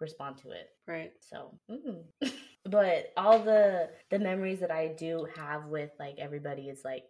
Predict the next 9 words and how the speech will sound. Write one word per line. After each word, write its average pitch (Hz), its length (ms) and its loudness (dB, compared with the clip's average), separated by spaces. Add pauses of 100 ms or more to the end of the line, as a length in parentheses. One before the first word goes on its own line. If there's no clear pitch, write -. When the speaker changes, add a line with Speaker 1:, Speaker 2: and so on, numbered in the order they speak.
(140)
Speaker 1:
everybody 160 640 0
was 139 160 -12
always 135 220 -10
at 127 140 -12
my 127 120 -20
house. - 380 -18
Speaker 2:
Yes, 202 360 10
your 208 200 12
house 220 160 12